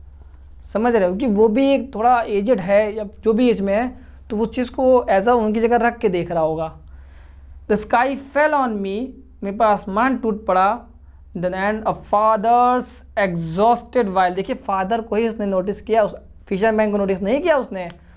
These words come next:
उसने पिता को नोटिस किया, एक हारे हुए पिता को नोटिस किया। And a father's exhausted, एक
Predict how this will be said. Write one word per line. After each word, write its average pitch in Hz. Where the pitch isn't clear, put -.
उसने 226
पिता 277
को 247
नोटिस 220
किया, 170
एक 185
हारे 226
हुए 240
पिता 208
को 196
नोटिस 185
किया। 165
And 208
a 202
father's 240
exhausted, 208
एक -